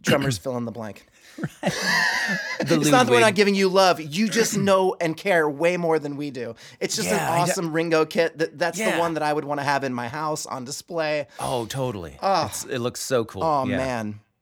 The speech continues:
Speaker 1: It
Speaker 2: That's a
Speaker 1: is,
Speaker 2: good
Speaker 1: I mean,
Speaker 2: idea.
Speaker 1: and they l-, they also look cool at this point. The Beatles are the Beatles at this point. They're the mop tops.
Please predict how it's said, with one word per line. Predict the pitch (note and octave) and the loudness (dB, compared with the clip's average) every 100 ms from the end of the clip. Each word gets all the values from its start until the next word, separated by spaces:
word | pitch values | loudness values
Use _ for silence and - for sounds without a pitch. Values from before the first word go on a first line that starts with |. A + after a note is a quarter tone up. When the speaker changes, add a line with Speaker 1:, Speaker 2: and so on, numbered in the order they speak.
| _ - | _ -6
Speaker 1:
It | F#3 | -4
Speaker 2:
That's | E3+ | -2
a | |
Speaker 1:
is, | D#3 | -4
Speaker 2:
good | - | -2
Speaker 1:
I | E3+ | -2
mean, | E3+ | -2
Speaker 2:
idea. | D#3+ | 0
Speaker 1:
and | E3 | -2
they | D#3+ C#3+ C#3+ | -4 -2 -4
l-, | C3+ C3 - - _ - | -4 -12 -16 -20 _ -12
they | B2 D#3 | -2 0
also | B2+ D#3 - C3+ | 2 0 0 -2
look | A2+ A#2 B2+ | -2 -6 -8
cool | - C3 D3+ - | -8 -8 -8 -10
at | C3 - | -12 -10
this | C#3+ | -10
point. | - C#3+ D#3 - | -8 -6 -8 -10
The | B2+ | -12
Beatles | C3+ C#3 C3 B2+ | -8 -6 -6 -6
are | B2 B2+ A#2+ | -8 -8 -8
the | A2+ A#2+ | -8 -8
Beatles | A2 C3 C#3 D#3+ D#3 | -6 -8 -6 -6 -8
at | |
this | E3 D#3 | -8 -12
point. | - D#3 B2+ | -8 -10 -8
They're | A#2+ | -10
the | |
mop | A#2 A#2+ C3 | -10 -10 -10
tops. | - C#3+ D3 - - | -8 -6 -6 -8 -16